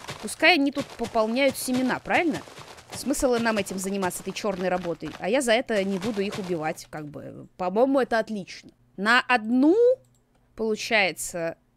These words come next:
грядку четыре сундука, верно? А что-то нужно еще, какая-то воронка нужна, вот эта вот. Оу! Серьезно, женщина? А че так, а че так, а че так много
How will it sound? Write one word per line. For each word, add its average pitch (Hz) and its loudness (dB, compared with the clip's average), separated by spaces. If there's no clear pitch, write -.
грядку 214 4
четыре 359 2
сундука, 247 -2
верно? 247 0
А 160 -2
что-то - -4
нужно 262 0
еще, 247 -2
какая-то 185 -8
воронка 185 -4
нужна, 151 -12
вот 151 -12
эта 131 -18
вот. 110 -20
Оу! 285 8
Серьезно, 240 0
женщина? 381 -4
А - -20
че - -20
так, - -8
а 202 -12
че - -14
так, - -16
а - -10
че - -12
так 294 -4
много 220 2